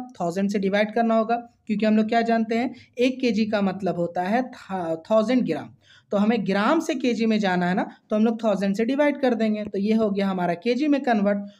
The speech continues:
और वेलोसिटी तो दे रखा है एटी meter per second। आप इसे कन्वर्ट कर सकते हैं, जैसे कि eight by one thousand है, आप इसको डिवाइड करके भी लिख सकते हैं, ज़ीरो पॉइंट ज़ीरो एट आएगा, सॉरी ज़ीरो पॉइंट ज़ीरो ज़ीरो एट आएगा,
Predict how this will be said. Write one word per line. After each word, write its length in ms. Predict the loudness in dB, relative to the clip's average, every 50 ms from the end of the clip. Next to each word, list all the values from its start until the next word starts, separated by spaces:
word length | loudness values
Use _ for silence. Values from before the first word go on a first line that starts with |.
| _ -6
और 120 | -2 0 2
वेलोसिटी 500 | 2 4 2 2 0 -2 -2 -4 -2 -2
तो 120 | 0 0
दे 180 | 0 2 2 2
रखा 280 | 2 0 0 0 0
है 180 | 0 0 0 0 0
एटी 200 | 0 -2 0 0
meter 280 | 2 2 2 0 0 0
per 160 | 0 0 0 0
second। 320 | -4 -8 -6 -6 -6 -8 -8 -12 -20 -16 _ -6
आप 140 | -4 -2 -2
इसे 180 | -2 -2 -2
कन्वर्ट 380 | -2 0 2 2 2 2 2 0
कर 100 | 0 -2
सकते 320 | 0 -2 -4 -4 -4 -4 -4
हैं, 100 | -2 -2
जैसे 240 | -4 -6 -6 -8
कि 160 | -8 -8 -8 -6 -2 0
eight 260 | 0 0 0 0 0 0
by 180 | 0 0 0 2 0 0 -2 -6 -12 _ _ -8 -2 0
one 220 | 0 0 0 0
thousand 420 | 2 2 2 2 2 2 2 2
है, 140 | 2 0 -2 -4 -8 _ -6
आप 120 | -4 -4 -4
इसको 180 | -4 -4 -2
डिवाइड 360 | -2 0 0 2 2 0 0
करके 300 | 0 -2 -2 -2 0 0
भी 100 | 0 0
लिख 140 | 0 -2 -2
सकते 300 | -2 -6 -6 -4 -2 0
हैं, 100 | 0 0
ज़ीरो 280 | 0 2 0 0 0 0
पॉइंट 300 | 0 0 0 2 2 0
ज़ीरो 260 | 0 0 0 0 0
एट 300 | 0 0 0 0 0 0
आएगा, 260 | 0 -2 -2 -4 -6
सॉरी 260 | -6 -4 -4 -2 -2
ज़ीरो 260 | -2 -2 -2 -2 -2 -2
पॉइंट 240 | -2 -2 -2 -2
ज़ीरो 220 | -2 -4 -2 -2 -2
ज़ीरो 220 | -2 0 -2 -2 -2
एट 200 | -2 -2 -2 0
आएगा, 320 | -2 -2 -2 -4 -8 -12